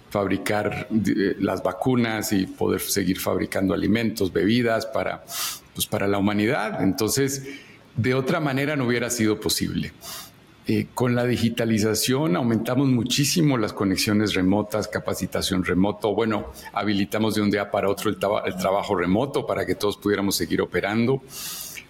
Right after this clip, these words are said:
Herramientas tecnológicas que, que hicieron posible, eh, que siguiéramos operando como humanidad y que tuviéramos los bienes básicos, bienes de consumo, eh, para poder sortear la crisis que tuvimos.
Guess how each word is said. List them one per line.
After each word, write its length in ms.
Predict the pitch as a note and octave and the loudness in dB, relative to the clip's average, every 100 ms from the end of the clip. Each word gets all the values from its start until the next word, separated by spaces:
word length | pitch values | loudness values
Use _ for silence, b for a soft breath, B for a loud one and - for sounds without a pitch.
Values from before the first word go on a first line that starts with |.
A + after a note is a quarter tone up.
| - | -6
Herramientas 600 | A2+ G2+ A2+ A#2+ A#2 C#3+ | -2 0 2 2 0 -2
tecnológicas 680 | C#3 A#2+ A2+ A2+ C#3 C#3 - | 0 2 2 2 0 0 -4
que, 280 | - A2+ - | 0 0 0
que 140 | - | 0
hicieron 480 | G#2 - B2+ C#3+ C#3+ | 0 2 2 0 0
posible, 760 | G#3 - C3 B2+ G#2 G2 C3 D3+ B B B B B - - - - | 0 2 2 4 4 4 2 -2 B B B B B -20 -20 -20 -8
eh, 320 | - - - - - - - | -2 -2 -4 -10 -20 -20 -8
que 140 | - G#2+ | -2 0
siguiéramos 640 | B2+ - B2 F#3 A2 - | 0 2 2 2 0 0
operando 380 | G2+ A#2 G#2+ A#2 | 0 0 0 0
como 220 | A2 G2+ | 2 2
humanidad 560 | F#2+ F#2 F#2 F#2 G2 G2+ | 2 2 2 2 0 -2
y 80 | |
que 120 | G2 G2+ | -2 0
tuviéramos 420 | F#2+ G#2 C3 A#2+ | 0 2 2 0
los 100 | G2+ | 2
bienes 320 | G2 G2+ F#2 | 2 2 2
básicos, 520 | G#2+ B2+ C#3 C#3 B2+ | 0 0 0 0 0
bienes 260 | G2+ G2+ F#2+ | 2 2 0
de 80 | - | 0
consumo, 640 | F#2+ F2+ C3+ B2 B2+ - B B B B B - | 0 2 2 2 2 -2 B B B B B -4
eh, 140 | - G#2 | -2 -2
para 340 | - A2+ A2 | 0 -2 0
poder 260 | G2+ G#2 G#2 | 2 0 2
sortear 520 | B2+ G#2 - G#2+ A2 | 0 0 0 -2 0
la 120 | A2 | -2
crisis 340 | - F#2 F#2 - | -2 0 0 -2
que 120 | G#2+ | -2
tuvimos. 520 | C#3 G#3 A3+ - - | 0 2 2 0 -4